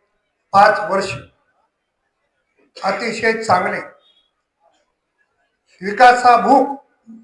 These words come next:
मुख व्हावे अशा पद्धतीच्या सदिच्छा देतो आणि शरदच्या नेतृत्वामध्ये निश्चित लोह्याचा विकास होईल अशा पद्धतीची अपेक्षा व्यक्त करतो. कारण वरही पवाराचं राज्य आहे, खाली पवाराचं राज्य आहे.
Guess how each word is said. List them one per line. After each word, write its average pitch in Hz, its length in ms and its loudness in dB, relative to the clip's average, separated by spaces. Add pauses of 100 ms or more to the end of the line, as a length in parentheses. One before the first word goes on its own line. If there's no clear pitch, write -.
मुख 247 160 4 (1300)
व्हावे 202 280 4 (680)
अशा 208 280 -2
पद्धतीच्या 190 600 -8
सदिच्छा 190 460 -10
देतो 202 300 -8 (680)
आणि 190 220 -8
शरदच्या 208 420 -2
नेतृत्वामध्ये 196 720 -6 (480)
निश्चित 175 360 -8
लोह्याचा 196 440 2
विकास 208 340 2
होईल - 260 -10 (460)
अशा 196 260 -2
पद्धतीची 202 540 -4
अपेक्षा 214 420 -2
व्यक्त 202 220 -6
करतो. 185 340 -12 (580)
कारण 196 300 0
वरही 233 340 4
पवाराचं 233 460 4
राज्य 220 320 0
आहे, 196 140 0 (680)
खाली 226 360 2
पवाराचं 185 460 2
राज्य 143 180 -12
आहे. - 100 -20